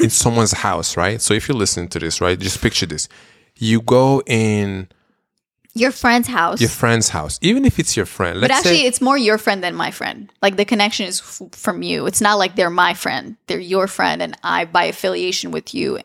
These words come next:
Speaker 2: am their friend,
Speaker 1: Yeah,
Speaker 2: you know?
Speaker 1: or it could be, yeah, exactly. So,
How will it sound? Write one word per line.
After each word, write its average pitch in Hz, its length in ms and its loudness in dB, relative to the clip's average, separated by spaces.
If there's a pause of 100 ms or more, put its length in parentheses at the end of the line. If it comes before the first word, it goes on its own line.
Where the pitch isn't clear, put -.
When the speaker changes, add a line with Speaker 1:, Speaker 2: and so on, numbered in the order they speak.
(160)
Speaker 2:
am 165 120 -4
their 139 200 2
friend, 120 60 -4
Speaker 1:
Yeah, 117 320 2
Speaker 2:
you 87 60 -4
know? 117 120 6
Speaker 1:
or 113 180 6
it 120 200 0
could 117 200 0
be, 113 560 0
yeah, 110 180 2
exactly. 90 680 -2
So, 95 560 2